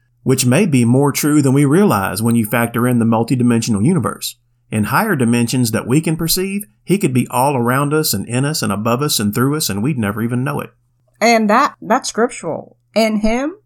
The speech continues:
Speaker 2: we move, we live, and have our being. I can't remember where that quote is in the New Testament. Anyway, this psalm, yeah, how simple is that? The Lord is near to those that call on him.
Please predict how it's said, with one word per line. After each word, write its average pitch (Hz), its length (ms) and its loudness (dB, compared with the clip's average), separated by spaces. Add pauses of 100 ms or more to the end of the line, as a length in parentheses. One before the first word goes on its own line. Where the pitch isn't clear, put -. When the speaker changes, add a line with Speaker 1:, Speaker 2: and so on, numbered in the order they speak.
(120)
Speaker 2:
we 202 240 -2
move, 220 520 -4
we 196 180 -2
live, 202 360 -4
and 185 160 -8
have 180 180 -10
our 185 140 -4
being. 180 280 -10
I 156 60 -10
can't 180 200 -6
remember 175 480 -8 (200)
where 180 240 -4
that 165 180 -4
quote 175 320 -2
is 156 180 -4
in 165 120 -4
the 165 80 -4
New 202 160 -2
Testament. 196 600 -6 (300)
Anyway, 214 420 2
this 220 240 0
psalm, 196 520 0
yeah, 220 360 0
how 208 180 0
simple 247 420 -4
is 196 120 -6
that? 196 440 -2 (360)
The 196 120 2
Lord 240 300 4
is 214 160 -2
near 233 300 0
to 208 100 -4
those 175 360 -2
that 160 180 0
call 247 320 0
on 170 140 2
him. 143 340 -6